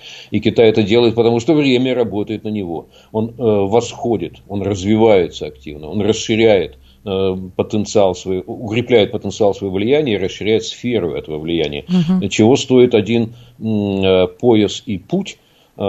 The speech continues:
Speaker 1: его программы, э, гла-, э, такой и общей евразийской инфраструктурной, э, м, э, такой системы,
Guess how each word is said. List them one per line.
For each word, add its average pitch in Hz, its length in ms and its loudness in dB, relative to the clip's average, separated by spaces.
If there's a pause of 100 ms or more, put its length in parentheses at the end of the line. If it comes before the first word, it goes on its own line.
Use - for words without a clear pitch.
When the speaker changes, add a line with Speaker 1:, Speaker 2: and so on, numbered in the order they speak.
(160)
Speaker 1:
его 101 280 4
программы, 104 520 2
э, - 440 -12
гла-, 98 360 0
э, 110 140 0
такой 104 320 -2
и 120 280 -10
общей 117 400 -2
евразийской 113 800 0
инфраструктурной, 113 1120 0 (300)
э, - 40 -14
м, 104 720 2
э, 98 300 2
такой 110 300 0
системы, 107 720 0